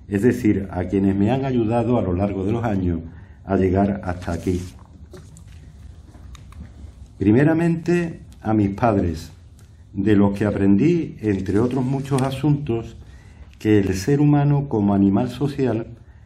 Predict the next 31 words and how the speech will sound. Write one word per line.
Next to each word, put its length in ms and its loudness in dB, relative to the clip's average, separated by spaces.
necesita 680 2
amigos 340 2
verdaderos 600 0
para 200 -4
alcanzar 600 -2
la 200 0
felicidad 640 -2
completa. 640 -2
Y 120 6
en 140 6
el 180 4
día 180 2
de 100 2
hoy 220 4
he 80 4
podido 420 0
comprobar 520 -2
una 160 4
vez 180 -2
más 360 -4
la 320 4
veracidad 800 0
y 100 0
fortaleza 840 -2
de 120 -2
sus 280 -6
enseñanzas, 840 -2
ya 300 2
que 140 -2
la 100 0
amistad, 600 0